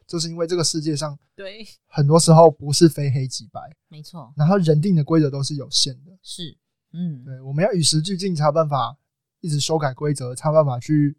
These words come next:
Speaker 1: 法网恢恢，疏而不漏，才有办法去
Speaker 2: 尽可能的。
Speaker 1: 尽可能地网到这个社会上所有的状况。
Speaker 2: 是。
Speaker 1: 但就很难，因为定定规则是人，然后做决定也是人。
Speaker 2: 嗯。
Speaker 1: 那夜神月他就是可惜在这。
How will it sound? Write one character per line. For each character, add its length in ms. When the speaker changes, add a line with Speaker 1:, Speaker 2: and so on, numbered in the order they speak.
Speaker 1:
法 280
网 200
恢 180
恢， 160
疏 200
而 120
不 100
漏， 80
才 120
有 40
办 120
法 140
去 200
Speaker 2:
尽 160
可 160
能 200
的。 240
Speaker 1:
尽 160
可 120
能 80
地 80
网 220
到 140
这 80
个 100
社 140
会 80
上 180
所 260
有 80
的 100
状 220
况。 320
Speaker 2:
是。 140
Speaker 1:
但 120
就 80
很 220
难， 160
因 120
为 120
定 160
定 100
规 120
则 140
是 140
人， 320
然 120
后 200
做 220
决 100
定 120
也 120
是 140
人。 180
Speaker 2:
嗯。 460
Speaker 1:
那 300
夜 100
神 140
月 120
他 200
就 180
是 120
可 180
惜 120
在 160
这。 240